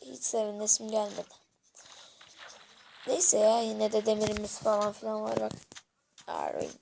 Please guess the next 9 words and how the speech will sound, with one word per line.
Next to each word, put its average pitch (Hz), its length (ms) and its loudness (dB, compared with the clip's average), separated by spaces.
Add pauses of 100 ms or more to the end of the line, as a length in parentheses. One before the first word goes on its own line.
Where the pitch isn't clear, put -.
(400)
iron 226 680 0 (180)
ingot. - 640 -18 (640)
Ben 214 180 -2
de 226 60 12
alındı 214 380 2
sandım. 214 360 -4 (440)
Şurada 214 440 -4
sandım. 226 480 -10 (520)
Sandıydım. 208 720 -2